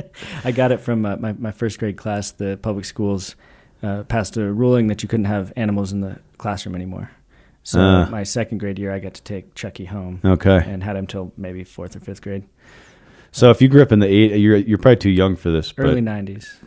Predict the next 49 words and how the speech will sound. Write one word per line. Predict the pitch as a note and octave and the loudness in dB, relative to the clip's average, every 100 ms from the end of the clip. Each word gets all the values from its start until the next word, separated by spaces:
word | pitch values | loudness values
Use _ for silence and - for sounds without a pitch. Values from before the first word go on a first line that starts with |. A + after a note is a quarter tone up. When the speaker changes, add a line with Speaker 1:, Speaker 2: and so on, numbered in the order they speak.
| - | -10
Speaker 1:
Chucky | - C#3+ C#3 A2+ G2 E2 | 4 4 6 4 4 4
was, | F2 F2+ D#2+ | 2 2 2
like, | E2 D#2+ - _ | 2 2 -4 _
instilled | - F#2 - G#2+ F2+ - | -2 -2 0 2 2 2
terror | G#2+ F#2+ E2 | 4 4 4
in | D2+ | 2
us | - | 0
in | E2 | -2
the | D2+ | 2
Speaker 2:
Oh, | E2 | 2
Speaker 1:
eighties | E2 D#2 | 4 2
Speaker 2:
ab-, | D#2+ | 0
Speaker 1:
as | D2 | 0
Speaker 2:
of | |
Speaker 1:
children. | - E2+ D2+ D2+ | 0 0 2 -2
Speaker 2:
course. | F2 - - | -4 -10 -6
And | D#2+ | 0
I | |
Speaker 1:
Yeah. | E2 D#2+ | 2 0
Speaker 2:
think | - B2+ G#2+ | -2 -4 -6
it | G#2+ G#2+ | -10 -8
was | G2+ G2 | -8 -8
a, | G2+ | -12
a | G2+ G2+ | -10 -10
sick | - G#2 | -10 -12
joke | - G#2 G2+ | -8 -8 -8
that | G2+ - | -14 -16
the | |
teacher | - A2 - | -10 -10 -6
named | G2+ G#2 G#2 | -6 -6 -6
the | G2 | -8
hamster | G2 G#2 - F#2+ | -8 -10 -10 -12
Chucky. | - A2+ | 0 2
Speaker 1:
<laughs> | A#2+ C#3 C#3 - - | 4 2 2 -2 -6
Speaker 2:
And | C#3+ C#3+ | 0 2
my | C3+ | 2
dad | A#2 C3+ C#3+ | 4 4 4
would | A#2+ | 2
probably | A#2+ A2+ A2 | 0 0 0
even | G#2+ G#2 G2+ - | -2 -4 -6 -8
believe | A#2 G#2+ A2 G2+ | -6 -4 -4 -4
that | G#2 | -6
it, | G2 - | -8 -10
it | G#2+ | -10
had | G2+ G#2+ | -8 -8
some | - G2+ | -8 -8
sort | - G#2 | -6 -6
of, | G2 F#2 | -6 -8
uh, | G#2 G#2 | -8 -8